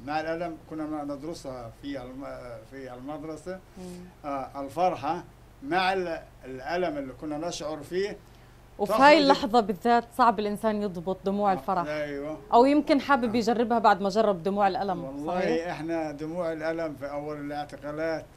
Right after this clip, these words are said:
Speaker 1: في أول ما اعتقلوه في ألفين وستة كان يعني مش يوم ولا يومين،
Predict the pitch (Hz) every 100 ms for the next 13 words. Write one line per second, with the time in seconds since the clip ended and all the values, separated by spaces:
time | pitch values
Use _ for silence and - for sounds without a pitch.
0 | - 131 131 127 120 147 151 156 151 147
1 | 143 147 139 143 165 160 117 135 135 127
2 | 151 147 135 170 165 160 156 - - -
3 | - - 151 151 143 139 - - 135 127
4 | 131 127 139 147 - 156 180 175 165 156
5 | 143 143 175 180